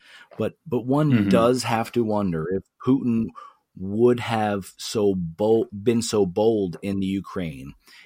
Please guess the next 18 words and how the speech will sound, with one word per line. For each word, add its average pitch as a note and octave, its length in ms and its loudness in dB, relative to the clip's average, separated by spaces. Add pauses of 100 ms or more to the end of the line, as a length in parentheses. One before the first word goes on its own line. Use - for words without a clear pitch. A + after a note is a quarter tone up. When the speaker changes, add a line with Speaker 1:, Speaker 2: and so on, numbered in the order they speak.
Speaker 1:
if F#2 140 -6
Trump A2 420 -4
had G2+ 220 -2
showed F#2 560 0
less G2+ 640 -4
dissension G#2 720 -2
between F2 760 -4
the E2 160 -6
allies E2+ 640 -8 (680)
um, F2 460 -2
and, F#2 200 -6
and F#2+ 180 -2
hadn't F#2+ 560 -4
been F#2 280 0
so - 560 -2
mad G2 400 -2
at F2 160 -8
Ukraine. F2+ 760 -4